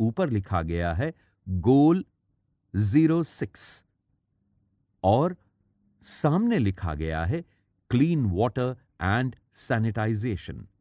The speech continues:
इस चित्र के नीचे लिखा है, "सतत विकास लक्ष्य छह, जल और स्वच्छता।" डब्ल्यूडब्ल्यूडब्ल्यू डॉट आई एन डॉट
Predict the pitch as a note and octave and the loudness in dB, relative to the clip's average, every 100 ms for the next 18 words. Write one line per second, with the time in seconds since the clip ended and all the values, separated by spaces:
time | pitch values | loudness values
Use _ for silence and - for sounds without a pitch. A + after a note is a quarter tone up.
0 | _ _ G2+ F#2+ - E3 D#3 C#3+ D3+ C3+ | _ _ -4 -4 -4 -2 -4 -2 0 0
1 | C3 D#3+ C#3+ C3+ C#3+ D3 E3+ G#3 _ _ | 0 0 0 0 -2 -2 -4 -8 _ _
2 | _ - E3 - A#3+ F3+ D#3 C3+ C3 B2+ | _ -4 -2 0 0 0 0 0 -2 -2
3 | - D#2+ A#2+ - - C3 - _ _ - | -4 -2 -4 -4 -6 -6 -6 _ _ -4
4 | F#2 G2+ E3 _ _ _ - D#2+ C#3+ D3+ | -2 -2 -6 _ _ _ -10 -4 0 0
5 | F3+ - _ - F2 B2 A#2 - C3 G2+ | -2 -8 _ -4 -2 -2 -4 -6 -6 -6
6 | - F#2+ - - _ _ _ _ _ _ | -8 -8 -10 -16 _ _ _ _ _ _
7 | _ _ F2 F#2+ C3 A#2+ A2+ G#2+ G#2+ G#2 | _ _ -4 0 2 2 2 2 0 0
8 | G2+ G2 F#2 E2 G#2+ D#3+ - _ _ _ | 0 0 -2 0 0 -2 -4 _ _ _
9 | _ _ _ - A#2 G2+ - G2 C3+ E3+ | _ _ _ 2 4 4 0 0 0 -2
10 | - _ _ _ _ F2+ G#2+ G#2 G2 | -8 _ _ _ _ -2 0 0 -2